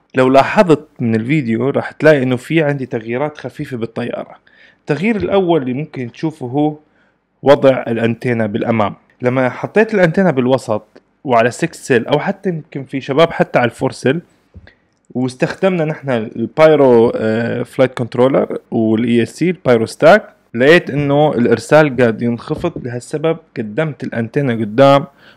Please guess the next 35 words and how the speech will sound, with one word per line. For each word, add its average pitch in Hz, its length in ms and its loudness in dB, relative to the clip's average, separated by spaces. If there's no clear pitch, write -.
وما 127 220 2
عاد 123 140 -2
عندي 113 320 0
ولا 117 200 4
فيل 110 240 -6
سيف، 131 280 -2
وطرت 120 320 -8
فيها 120 220 -4
مسافات 110 540 -4
جدا 110 420 -10
بعيده. 123 300 -16
شغله 151 260 0
ثانيه 147 360 4
هي 131 300 0
راح 104 100 -14
تشوف 147 420 -4
هون 139 180 2
في 143 160 -6
جو 120 180 2
برو 123 200 2
ماونت، 143 420 2
ال-، 110 160 0
الديزاين 120 580 0
تاع 120 220 0
هذا 120 140 -2
الماونت 131 500 0
موجود 113 380 -2
عندي 120 520 -2
على 110 580 2
ثينجيفرز، 143 680 0
الرابط 127 360 6
موجود 123 260 2
تحت، 143 440 2
ممكن 120 300 -6
تدخلوا 123 540 -2